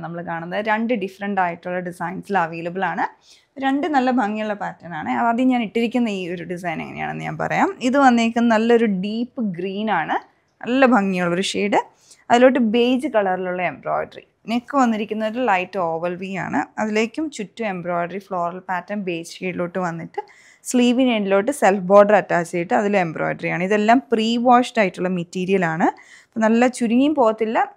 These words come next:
നല്ല ഭംഗിയുള്ള മെറ്റീരിയൽ, നന്നായിട്ട് ഒതുങ്ങി കിടക്കുന്നതാണ്, നല്ല സോഫ്റ്റും ആണ്. വിതൗട്ട് ലൈനിങ് ആയിട്ടാണ് ഈ കുർത്തി വരുന്നത്. വൺ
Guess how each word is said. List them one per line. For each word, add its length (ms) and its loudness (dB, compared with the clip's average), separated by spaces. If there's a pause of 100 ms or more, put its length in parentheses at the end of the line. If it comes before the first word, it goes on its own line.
(120)
നല്ല 180 -2 (100)
ഭംഗിയുള്ള 500 2
മെറ്റീരിയൽ, 340 -2 (100)
നന്നായിട്ട് 400 -4
ഒതുങ്ങി 300 -8
കിടക്കുന്നതാണ്, 580 -8
നല്ല 160 -8 (140)
സോഫ്റ്റും 500 -8
ആണ്. 120 -16 (120)
വിതൗട്ട് 420 2
ലൈനിങ് 380 -2
ആയിട്ടാണ് 280 -10
ഈ 80 -20
കുർത്തി 300 -10
വരുന്നത്. 320 -6 (440)
വൺ 80 2